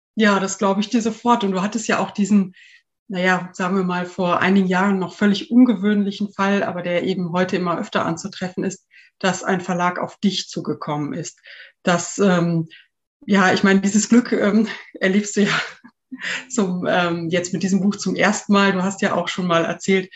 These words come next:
dass es früher auch anders war. Der klassische Weg ist ja, den wir alle kennen, ich auch, dass man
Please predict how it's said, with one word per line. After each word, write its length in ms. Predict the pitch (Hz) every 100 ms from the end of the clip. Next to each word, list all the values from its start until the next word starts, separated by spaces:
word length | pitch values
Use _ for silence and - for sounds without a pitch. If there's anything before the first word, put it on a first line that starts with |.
| - -
dass 160 | 196 185
es 120 | 180
früher 240 | - 196
auch 80 | 175
anders 360 | 170 196 208 208
war. 120 | 202
Der 120 | 185
klassische 560 | 180 175 190 214 - 208
Weg 200 | 196 196
ist 220 | 196 -
ja, 100 | 180
den 160 | 160 156
wir 140 | 151
alle 200 | 180 190
kennen, 300 | 190 202 180
ich 240 | 170 - -
auch, 280 | 185 214
dass 260 | - 180 -
man 320 | 151 165 165